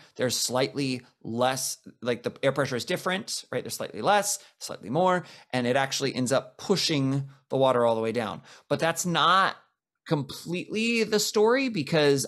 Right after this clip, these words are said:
I've watched someone, this was a number of years ago, who then tested this and did it in a vacuum chamber,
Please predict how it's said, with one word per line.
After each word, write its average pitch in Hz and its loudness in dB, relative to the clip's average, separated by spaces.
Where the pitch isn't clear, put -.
I've 135 0
watched - 2
someone, 143 2
this - -6
was 123 -4
a 127 0
number 123 0
of 120 -2
years 131 -2
ago, 117 0
who 139 2
then 131 2
tested 208 0
this 127 2
and 131 4
did 147 2
it 139 2
in 123 0
a 113 2
vacuum 131 0
chamber, 107 0